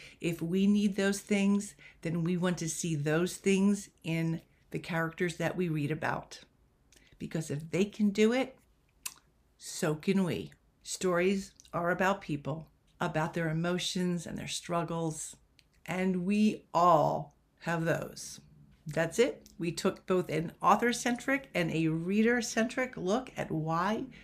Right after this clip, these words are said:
your character needs a character arc, which includes character growth. If people succeed and they don't learn anything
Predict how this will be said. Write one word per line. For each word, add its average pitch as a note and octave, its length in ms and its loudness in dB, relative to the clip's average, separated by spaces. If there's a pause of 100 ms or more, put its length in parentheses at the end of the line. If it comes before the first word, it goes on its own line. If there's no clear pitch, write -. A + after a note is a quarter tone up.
(160)
your D#3 120 -2
character G3+ 560 -2
needs D#3 440 -2
a C#3+ 80 -8
character F#3 560 -4
arc, B3+ 380 -4 (160)
which F3 200 -4
includes G3 720 2 (260)
character F3 440 -2
growth. - 560 -2 (280)
If A3 160 2
people E4 340 4
succeed F#3 840 -4 (100)
and F3 180 0
they D#3 140 0
don't D#3+ 560 0
learn G3 240 0
anything G3 680 0